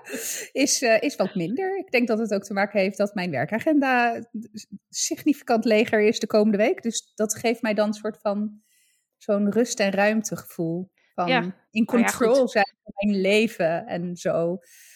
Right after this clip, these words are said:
Speaker 1: En ik heb gisteren een big haul gedaan met het wegdonderen van speelgoed.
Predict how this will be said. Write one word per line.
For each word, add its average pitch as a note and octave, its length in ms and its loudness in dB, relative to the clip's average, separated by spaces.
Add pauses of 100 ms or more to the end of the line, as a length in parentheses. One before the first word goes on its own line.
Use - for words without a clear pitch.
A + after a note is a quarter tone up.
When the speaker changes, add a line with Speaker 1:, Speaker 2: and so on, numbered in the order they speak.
(520)
Speaker 1:
En F4+ 320 4
ik C#4+ 160 2
heb D4 120 2
gisteren B3+ 720 -2 (180)
een G#3 260 0
big B3 260 2
haul G#3 480 2
gedaan G3+ 520 0
met - 480 -2
het - 440 -4
wegdonderen F3 880 -2
van E3+ 240 -8
speelgoed. - 640 -6